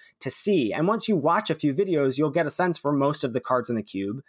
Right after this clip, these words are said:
and you'll get to watch matches, and you'll see not only the person who drafted the deck, but their opponents, and you'll really get a good sense of, like, what's going on in the cube. And I think even just watching a few videos before you dive in will really greatly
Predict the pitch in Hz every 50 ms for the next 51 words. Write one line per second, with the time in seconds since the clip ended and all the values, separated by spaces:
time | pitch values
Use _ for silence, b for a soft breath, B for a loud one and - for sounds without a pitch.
0 | b b b b b - 139 143 135 117 117 123 - _ - 123 - 127 120 113
1 | 113 - - 110 110 113 107 - 151 135 123 110 107 107 - - 113 107 107 104
2 | 104 101 101 101 101 - 98 - - 107 - - 95 95 92 90 _ - 107 -
3 | 101 95 95 - - 98 87 87 90 98 113 131 _ _ 90 87 _ 92 87 87
4 | _ - 123 135 143 139 135 139 - - - B B B B B B - 127 147
5 | 160 165 180 175 160 139 156 139 131 123 - 139 131 120 - - - 123 117 110
6 | - 104 - 113 104 - - 101 120 123 117 - - - 117 110 110 107 98 101
7 | 101 98 98 _ - 104 104 90 104 110 113 - 139 113 117 107 110 110 98 98
8 | - _ _ _ _ _ 117 113 - - 107 107 101 _ - 165 151 127 131 113
9 | 113 107 104 98 - 117 - - 110 110 107 98 104 98 95 92 95 95 92 92
10 | 95 95 90 98 101 98 92 90 85 - 110 104 98 - - 92 90